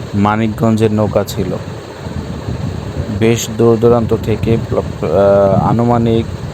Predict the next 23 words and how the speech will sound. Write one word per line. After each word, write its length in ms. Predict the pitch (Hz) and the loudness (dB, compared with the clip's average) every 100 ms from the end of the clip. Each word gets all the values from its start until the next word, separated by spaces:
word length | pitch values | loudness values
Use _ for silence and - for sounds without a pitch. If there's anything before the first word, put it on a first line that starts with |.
| - - | -10 -6
চল্লিশ 340 | - 113 117 110 | 0 2 2 -2
থেকে 240 | - 113 107 101 | -4 -2 0 2
বিয়াল্লিশটি 720 | 107 107 110 113 - 113 98 - - - - - - 95 | 2 2 0 -2 -2 0 0 -2 -4 -6 -10 -6 -2 0
বাইচের 380 | 104 104 - 110 110 | 2 0 0 2 2
নৌকা 240 | 110 113 | 2 0
ছিল, 240 | 104 - 104 110 | -2 -2 0 0
ছোট 240 | - 110 117 113 127 110 | 0 0 2 2 2 0
বড় 220 | 104 104 117 | 2 2 2
মিলিয়ে। 460 | 110 110 104 90 87 - - - - - - - - - - - - - | 2 2 2 0 0 -2 -2 -4 -6 -6 -8 -8 -8 -8 -10 -10 -10 -4
তবে 200 | - 117 120 | 2 2 2
এখানে, 360 | 127 127 127 123 123 123 | 2 2 4 4 4 4
আহ, 960 | 120 - - - 98 107 107 107 104 101 101 | 2 -2 -6 0 2 4 4 4 4 2 0
তিনটা 280 | - 123 123 120 | 0 2 2 2
নৌকা 340 | 123 120 123 | 2 2 0
ডুবে 280 | 113 120 123 | 2 2 4
গিয়েছিল 460 | 117 113 107 110 113 123 | 4 2 2 0 0 0
প্রচুর 440 | - 123 123 131 123 131 - - - - - | 0 0 2 4 4 0 -6 -10 -10 -8 -4
স্রোত 360 | - 135 127 - | -2 2 0 0
থাকার 320 | 117 104 110 104 | -4 -2 -2 0
কারণে। 420 | 110 110 110 170 294 - - - - - - - - - - - - - - - - | 0 2 0 0 -2 -6 -10 -10 -12 -6 -4 -4 -4 -6 -6 -6 -6 -8 -8 -6 -2
এ 100 | 110 113 | 0 2
যখন 320 | 120 - 123 | 0 2 2
এই 140 | 120 | 2